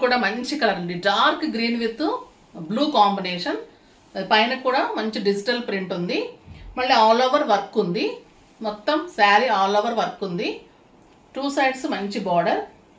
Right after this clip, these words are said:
శారీకి all over-లో ఇలాగ మంచిగా ఆ పీకాక్ డిజైన్‌లో వర్క్ ఉంది, ఆ రెడ్ and బ్లూ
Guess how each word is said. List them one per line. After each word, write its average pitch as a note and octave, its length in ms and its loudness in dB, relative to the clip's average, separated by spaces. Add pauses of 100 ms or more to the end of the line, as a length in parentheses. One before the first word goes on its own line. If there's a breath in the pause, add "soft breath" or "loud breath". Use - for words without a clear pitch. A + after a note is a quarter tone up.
(1500 loud breath)
శారీకి B3 480 2 (100)
all A3 240 4
over-లో B3+ 400 0
ఇలాగ G#3 240 4 (100)
మంచిగా C#4 440 -4 (440 loud breath)
ఆ F#3+ 40 -2 (100)
పీకాక్ C4 440 2
డిజైన్‌లో G3 400 0 (140)
వర్క్ - 300 -4
ఉంది, G3 260 -4
ఆ - 100 0
రెడ్ G3 200 2
and A3 160 0
బ్లూ G3+ 100 4